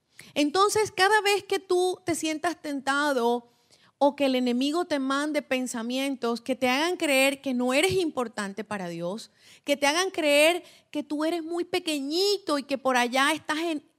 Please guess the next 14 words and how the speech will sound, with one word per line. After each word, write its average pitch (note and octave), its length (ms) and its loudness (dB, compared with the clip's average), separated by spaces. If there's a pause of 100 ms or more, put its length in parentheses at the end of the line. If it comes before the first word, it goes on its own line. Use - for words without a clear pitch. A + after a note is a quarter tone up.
en C4+ 220 2
la, C4 220 0
en C4 160 0
el C4 160 2
último F4+ 520 2
puesto C#4 380 -2
de D4+ 140 -2
la G#3+ 120 -4
fila, A#3 680 -2 (400)
vas B3 140 -6
a D#4 40 -6
tener C#4+ 300 -4
que C#4 120 -2
recordarte G#3 1040 -6